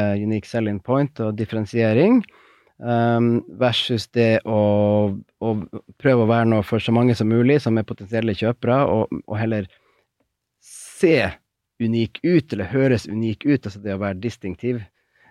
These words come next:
Ehm, så, så det er et av, eh, et av punktene vi har spurt folk om.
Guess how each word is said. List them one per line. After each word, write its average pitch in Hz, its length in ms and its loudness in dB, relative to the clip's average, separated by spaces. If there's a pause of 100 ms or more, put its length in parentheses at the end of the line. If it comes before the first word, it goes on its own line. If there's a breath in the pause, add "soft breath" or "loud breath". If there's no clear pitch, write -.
Ehm, 113 320 0 (320)
så, - 140 -20 (100)
så 120 160 -12
det 156 140 2
er 123 180 4
et - 160 -8
av, 107 260 2
eh, 107 420 -2
et - 140 -6
av 110 100 -4
punktene 107 340 -4
vi - 20 -2
har 101 80 -2
spurt 110 240 -10
folk 107 260 -8
om. 202 200 0